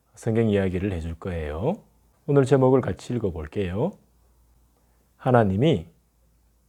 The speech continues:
다윗에게 약속하셨어요.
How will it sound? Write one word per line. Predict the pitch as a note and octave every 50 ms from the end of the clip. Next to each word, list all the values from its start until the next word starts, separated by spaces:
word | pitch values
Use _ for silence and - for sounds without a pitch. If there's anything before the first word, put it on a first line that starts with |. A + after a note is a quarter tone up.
| _ _ _ _ _ _ _ _ _ -
다윗에게 | - G#2+ G#2 G#2 A2 A2 G#2+ - - F#2 F2+ F2 B2 D3+ D3 G2+ E2 E2 _ _ _ _ _ _ _ _ _ _ _ _ _ _ _ _ _ _ _ _ _ _ _ _ -
약속하셨어요. | B2 C3 B2+ - - - - E3 E3+ F3 - - A#2 G2+ - - D3 C#3+ - - - F#2 E2+ F#2 G#2+ G#2 E2+ -